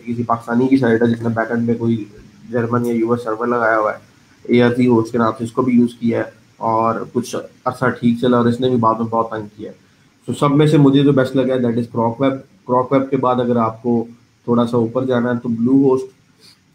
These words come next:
ठीक है, और SiteGround और HostGator। अब ये वाली जो तीन साइट्स हैं, इनके जिस तरह ब्लैक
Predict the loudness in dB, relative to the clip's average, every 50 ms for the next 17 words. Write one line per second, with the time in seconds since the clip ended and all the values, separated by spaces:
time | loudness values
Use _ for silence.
0 | _ -6 -4 -2 -2 -2 -2 -4 -6 -14 _ _ _ _ _ _ _ _ -6 -4
1 | -4 -2 -2 -2 -2 -4 -6 -10 -6 -2 0 0 0 0 0 0 0 2 0 0
2 | 0 -4 -6 -10 _ _ _ _ _ _ _ _ _ _ _ _ _ _ _ _
3 | _ _ _ _ _ _ _ _ _ _ _ _ _ _ _ _ -6 -4 -4 -2
4 | -2 -2 -2 -4 -4 -10 -16 _ _ _ _ _ _ _ _ _ _ _ -4 -4
5 | -4 -4 -6 -6 -6 -6 -10 -14 -14 -20 _ _ _ _ _ _ _ _ _ _
6 | _ _ _ _ _ -6 -4 0 2 4 6 6 6 6 4 4 4 4 2 2
7 | 2 2 0 -2 -2 -2 -2 -4 -4 -2 -2 -2 -2 -2 -2 -2 -4 -4 -4 -4
8 | -4 -4 -4 -2 -2 -2 0 0 0 0 -2 -4 -8 -14